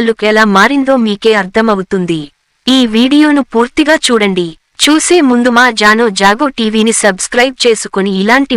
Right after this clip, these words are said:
మరిన్ని ఆసక్తికర వీడియోలను చూసే అవకాశం పొందండి. ఇటీవలే జరిగిన ఎన్నికల్లో విజయం సాధించి రెండోసారి అగ్రరాజ్యం అమెరికా అధ్యక్ష పదవీ బాధ్యతలు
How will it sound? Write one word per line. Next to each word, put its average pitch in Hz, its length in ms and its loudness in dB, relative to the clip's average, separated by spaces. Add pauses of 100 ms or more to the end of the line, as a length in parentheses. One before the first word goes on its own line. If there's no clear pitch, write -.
మరిన్ని 202 400 0
ఆసక్తికర 226 580 0 (100)
వీడియోలను 214 520 -2 (100)
చూసే 240 360 -2
అవకాశం 214 540 -2
పొందండి. 175 420 0 (840)
ఇటీవలే 302 460 2 (140)
జరిగిన 233 340 0 (160)
ఎన్నికల్లో 269 460 0 (100)
విజయం 254 340 0 (100)
సాధించి 226 540 0
రెండోసారి 254 560 0 (120)
అగ్రరాజ్యం 220 640 0
అమెరికా 233 360 -2 (120)
అధ్యక్ష 226 480 -2
పదవీ 214 280 0 (140)
బాధ్యతలు 233 500 0